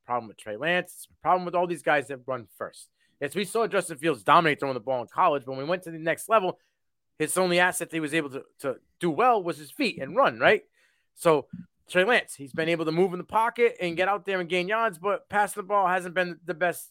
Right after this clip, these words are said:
you know, option for him. So to be a Q B, in my eyes, successfully be a Q B, you have to be able to throw the ball, and that has to be the number one option first. Jordan Travis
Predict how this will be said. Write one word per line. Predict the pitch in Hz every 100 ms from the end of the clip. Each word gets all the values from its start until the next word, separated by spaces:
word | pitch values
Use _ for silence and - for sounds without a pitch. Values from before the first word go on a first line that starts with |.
| 180
you | 180
know, | 165 -
option | 190 - 156
for | 147
him. | 143 135 _ _ _
So | 180 160 - _ _
to | 160
be | 180 262
a |
Q | - 214
B, | 196 208 180 - 175 - - _
in | 151
my | 180 165
eyes, | 143 139 107
successfully | 113 - 202 220 151
be | 123 123
a |
Q | - 123
B, | 117 139 147 _ _ _ _
you | 110
have | 135 208 -
to | 143 _
be | 156
able | 160 127
to | -
throw | - 147
the | 143
ball, | 117 117 113
and | 110
that | 123
has | 117 117
to | -
be | 113
the | 98
number | 104 95
one | 95
option | 90 90 - -
first. | 107 87 - _ _ _ _ _ _ _ _
Jordan | - 160
Travis | 143 143 120 -